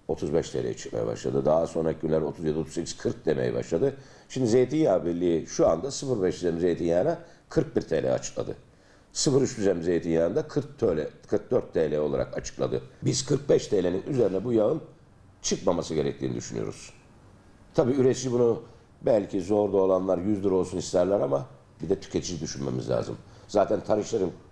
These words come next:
kuruş amacı neydi? Üreticiden tüketiciye en kısa yol, en sağlıklı ve düzgün yoldu. Biz tüketici düşünmek zorundayız.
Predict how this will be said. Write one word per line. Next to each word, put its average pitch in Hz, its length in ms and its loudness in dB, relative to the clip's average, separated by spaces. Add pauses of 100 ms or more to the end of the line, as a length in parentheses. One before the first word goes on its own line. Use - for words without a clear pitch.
kuruş 107 280 -2
amacı 85 320 0
neydi? 101 360 2 (1040)
Üreticiden 110 500 2 (580)
tüketiciye 117 640 0 (140)
en 120 200 2
kısa - 240 -4
yol, 57 160 -2 (420)
en 113 180 4
sağlıklı 95 540 0
ve 117 140 -4
düzgün 82 380 0
yoldu. 62 380 0 (480)
Biz 143 240 0
tüketici 87 440 -2
düşünmek 65 380 -6
zorundayız. 67 520 -2